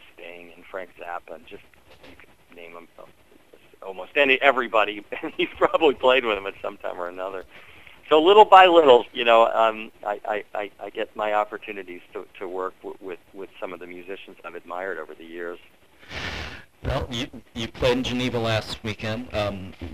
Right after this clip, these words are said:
Speaker 2: where can your, uh, fans, uh, look forward to seeing you next? Uh,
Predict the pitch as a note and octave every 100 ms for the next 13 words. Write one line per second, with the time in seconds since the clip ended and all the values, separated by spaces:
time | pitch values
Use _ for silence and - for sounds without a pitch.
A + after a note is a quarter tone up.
0 | D#2+ A2+ D3 E3+ - D#3 D3+ C#3 C3+ C3
1 | B2+ A#2+ A2 G#2+ G2+ - C3+ B2 A2+ G#2+
2 | - - G#2 F2+ - - - - A#2+ A2+
3 | - B2 A2+ A2 - G#2 G2 B2 A2+ G#2+
4 | G2+ G#2+ F2+ - - E2